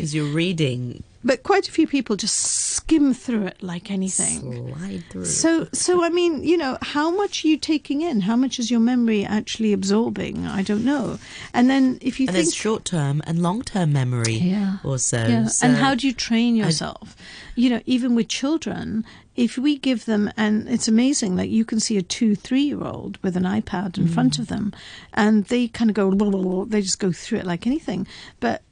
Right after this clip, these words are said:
Speaker 2: it's, again, like, it's so important, I suppose, to, to slow it down so they look at pictures,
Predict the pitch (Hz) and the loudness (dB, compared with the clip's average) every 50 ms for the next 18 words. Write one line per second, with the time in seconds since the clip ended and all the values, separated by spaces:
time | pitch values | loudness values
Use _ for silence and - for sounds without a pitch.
0 | - - - - - 226 202 262 285 285 269 226 208 196 196 190 190 - - - | -4 -4 -2 0 0 0 0 2 2 2 2 2 2 0 -2 -2 -4 -4 -6 -8
1 | - - - - - 240 226 214 202 - - 233 226 - - 214 190 170 185 190 | -6 -4 -4 -2 0 2 2 2 2 0 0 -2 -2 -2 -2 -4 -4 -2 -2 -4
2 | 180 - - - 208 196 190 185 - - - - 202 180 190 - _ _ _ - | -4 -6 -4 -2 0 0 2 0 -2 -4 -6 -4 -4 -6 -6 -10 _ _ _ -8
3 | - - 196 180 170 - - - - - 214 202 208 - 226 202 202 196 202 196 | -6 -6 -6 -6 -4 -2 -2 -2 0 0 0 0 0 -4 -4 0 0 0 2 0
4 | 175 180 - - _ _ _ - - - - - - - - - 214 180 202 190 | -2 -2 -4 -10 _ _ _ -20 -20 -20 -20 -20 -10 -6 -4 -2 0 2 2 4
5 | 180 175 185 214 220 - - - - - - - - _ - - - - - - | 4 4 4 4 2 0 -6 -12 -12 -10 -10 -10 -10 _ -10 -8 -8 -8 -12 -8
6 | - - - - | -6 -4 -4 -4